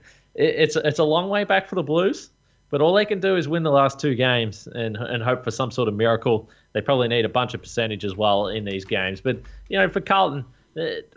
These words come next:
four quarters, honestly, that, that's, that's all they're really looking for here. When you look at the, the lineups for this team, they get back in Lachie Plowman.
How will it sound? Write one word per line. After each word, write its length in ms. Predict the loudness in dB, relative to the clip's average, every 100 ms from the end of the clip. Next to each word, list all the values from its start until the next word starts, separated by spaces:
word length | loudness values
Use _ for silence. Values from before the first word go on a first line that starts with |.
| -20 -20
four 260 | -2 0 2
quarters, 360 | 2 0 0
honestly, 400 | 0 0 0 -2
that, 200 | 0 0
that's, 200 | 0 -4
that's 260 | -2 -2 2
all 180 | 4 6
they're 140 | 4
really 240 | 4 4 4
looking 240 | 2 -2
for 240 | 0 0
here. 200 | 2 2
When 160 | 2 2
you 80 | 0
look 180 | 0 0
at 100 | 4
the, 280 | 4 2 -4 _
the 100 | -2
lineups 420 | 2 4 4 0 -2
for 60 |
this 220 | -4 -4
team, 280 | -2 -2 0
they 120 | -2
get 200 | -2 -2
back 240 | 0 -2 0
in 220 | -4 -6 -14 _ _
Lachie 280 | -4 -2 -4
Plowman. 440 | 0 0 0 -4